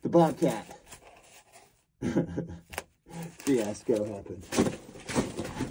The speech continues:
Anybody in sales, business development, customer service, you get it. You're not willing to do what I'm doing right now,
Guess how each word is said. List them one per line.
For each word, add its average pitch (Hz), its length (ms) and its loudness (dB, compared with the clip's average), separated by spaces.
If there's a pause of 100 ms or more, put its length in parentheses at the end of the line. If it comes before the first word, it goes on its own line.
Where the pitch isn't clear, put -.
(600)
Anybody 214 480 8
in 208 100 8
sales, 226 680 6 (1000)
business 196 300 6 (160)
development, 185 640 -2 (1040)
customer 196 520 8
service, 160 600 8 (1000)
you 151 100 2
get 170 220 6
it. 165 160 -2 (1000)
You're 156 100 4
not 180 180 6
willing 170 340 10
to 156 60 8
do 156 240 6
what 160 140 8
I'm 160 180 4
doing 147 280 6
right 143 240 4
now, 165 360 2